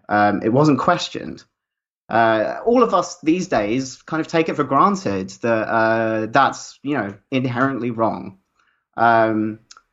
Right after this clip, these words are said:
a-, another example I like to use, uh, is, um, perspective, right? So, you know, think back to being a kid in school. Um,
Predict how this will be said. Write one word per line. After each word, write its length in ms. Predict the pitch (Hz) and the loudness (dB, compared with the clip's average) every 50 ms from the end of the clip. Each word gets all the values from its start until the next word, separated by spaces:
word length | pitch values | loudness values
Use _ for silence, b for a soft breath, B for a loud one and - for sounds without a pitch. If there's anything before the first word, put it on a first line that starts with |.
| _ _ _ _ _ _ _ _ _ - - | _ _ _ _ _ _ _ _ _ -12 -12
a-, 240 | 143 135 131 - | -10 -6 -2 2
another 240 | 165 156 165 196 214 | 4 4 4 4 4
example 380 | 196 160 - 156 147 131 147 131 | 0 0 0 -2 -2 0 0 0
I 80 | 123 | 2
like 160 | 120 117 110 - | 0 0 -2 -4
to 120 | - 110 | -8 -6
use, 380 | 107 107 101 101 98 - - - | -4 -4 -4 -6 -8 -10 -10 -6
uh, 340 | 113 107 107 104 101 104 - | -4 -2 -2 -2 -2 -4 -4
is, 340 | - 117 110 107 107 - - | -2 0 0 0 0 -2 -2
um, 400 | 113 107 101 101 101 101 - - - | 0 0 0 0 -2 -4 -6 -8 -6
perspective, 600 | - 127 - - 135 - - - 113 110 - - | -6 -4 0 0 0 0 0 -6 -10 -12 -10 -6
right? 240 | 95 98 110 131 131 - - _ _ _ _ _ _ _ _ _ _ _ - - - | -4 -4 -4 -4 -6 -10 -18 _ _ _ _ _ _ _ _ _ _ _ -20 -20 -16
So, 720 | - - - 127 117 113 113 110 107 104 98 95 90 - - - - | -10 -2 2 4 4 4 6 4 2 2 2 0 -2 -4 -6 -10 -10
you 160 | - 120 117 | -6 -2 0
know, 200 | 110 98 87 - - - | 0 0 -2 -4 -8 -8
think 260 | - - - 156 143 135 | -4 0 2 2 4 4
back 160 | 143 131 135 | 2 2 0
to 80 | - 127 | -2 -2
being 180 | 131 127 120 | -2 -2 -2
a 40 | 110 | -2
kid 240 | 113 - - 120 107 | -4 -2 -2 -2 -2
in 140 | 107 104 101 | -2 -4 -6
school. 440 | - - 117 104 98 87 87 - _ - | -4 -4 -2 -2 -2 -4 -8 -10 _ -4
Um, 640 | - 110 107 104 101 101 98 95 92 92 - - | -2 0 2 2 2 0 -2 -4 -6 -8 -10 -12